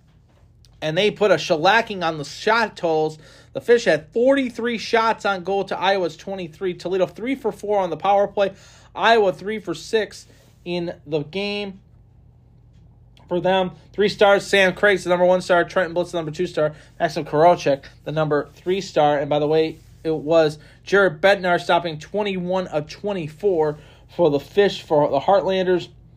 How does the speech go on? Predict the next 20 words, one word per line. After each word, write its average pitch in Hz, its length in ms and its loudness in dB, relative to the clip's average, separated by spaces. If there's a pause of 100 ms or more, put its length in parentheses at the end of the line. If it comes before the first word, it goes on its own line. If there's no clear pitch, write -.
(1040)
it 165 80 0
was 156 240 0 (260)
Peyton 175 340 2
Jones 185 420 4
stopping 160 460 2
thirty-six 190 800 0
of 147 340 0
forty-three 156 960 0 (360)
in 165 80 -6
the 151 80 0
game 151 260 -2
for 156 160 -4
the 151 60 2
Iowa 139 340 4
Heartlanders 135 720 -2 (300)
in 147 120 -4
the 135 80 -2
Saturday 151 420 2
night 151 260 -4
game, 143 420 -4